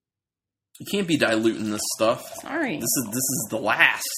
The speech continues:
Speaker 1: This is the end. Well, actually, we have one can more of each of these beers.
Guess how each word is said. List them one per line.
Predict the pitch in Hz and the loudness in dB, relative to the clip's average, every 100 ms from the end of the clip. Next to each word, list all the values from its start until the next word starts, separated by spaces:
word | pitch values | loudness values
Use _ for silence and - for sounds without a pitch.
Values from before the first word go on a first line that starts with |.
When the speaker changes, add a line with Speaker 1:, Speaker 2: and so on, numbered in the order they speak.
| - - _ _ _ _ _ - | -8 -14 _ _ _ _ _ -10
Speaker 1:
This | |
is | 113 113 | -8 -2
the | 117 | 0
end. | 127 107 113 | 0 0 2
Well, | 110 | 4
actually, | 104 101 95 | 4 0 -4
we | 92 98 | 0 0
have | 87 98 | -2 -4
one | 82 76 - - | -6 -6 -12 -14
can | 87 71 58 64 - _ _ - | -10 -8 -8 -12 -18 _ _ -14
more | 95 53 64 - | -10 -6 -8 -8
of | - 98 | -10 -8
each | 82 - | -8 -8
of | 69 | -8
these | 53 - | -10 -10
beers. | 53 57 | -10 -8